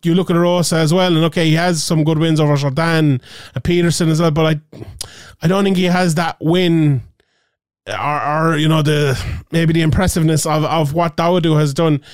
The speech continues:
in his career to date. Um, I, I, like, I, I think it's one of, it's one of those fights where Dawodu is probably winning this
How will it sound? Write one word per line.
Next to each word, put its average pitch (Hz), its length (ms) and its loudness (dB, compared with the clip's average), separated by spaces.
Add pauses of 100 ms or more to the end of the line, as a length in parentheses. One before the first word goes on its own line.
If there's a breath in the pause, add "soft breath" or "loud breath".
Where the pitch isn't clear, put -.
(240 loud breath)
in 151 120 2
his 156 180 2
career 160 320 0
to - 120 -6
date. 170 400 -2 (480 loud breath)
Um, 160 640 2 (1800 loud breath)
I, 190 180 -4
I, - 100 -4
like, 202 200 -2
I, 220 180 -2
I 226 60 -2
think 254 200 -2
it's 190 120 -2
one 208 180 0
of, 165 140 -2
it's 160 160 -2
one 214 160 0
of 208 80 2
those 175 200 0
fights 170 280 -2
where 151 100 0
Dawodu 156 400 0
is 139 100 0
probably 143 540 0
winning 139 320 2
this 139 300 -2